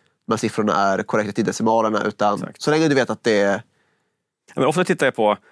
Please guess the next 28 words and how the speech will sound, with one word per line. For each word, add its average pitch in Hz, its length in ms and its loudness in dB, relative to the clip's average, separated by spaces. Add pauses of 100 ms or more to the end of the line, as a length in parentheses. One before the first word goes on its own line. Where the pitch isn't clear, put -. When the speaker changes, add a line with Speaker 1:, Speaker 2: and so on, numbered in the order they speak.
(1000)
Speaker 2:
på 127 100 2
rörelsemarginalen. 104 800 2
Det 113 60 2
är 110 40 2
det 101 120 2
en-, 95 140 -2
det 113 120 0
är - 20 0
det 107 160 0
enklaste, 95 440 -2
det 90 100 -4
är 98 40 -2
den 92 100 -4
Speaker 1:
Okej. 92 100 -2
Speaker 2:
liksom 92 200 -6
mest - 400 -8
neutrala 90 600 0 (560)
proxyn 98 520 -2
för - 140 -8
att - 60 -6
se 90 200 0
hur 92 100 -2
bolaget 90 340 -2
går 92 260 0
egentligen, - 240 -10
tycker - 200 -8
jag. - 100 -6 (800)
Eh, 82 60 -4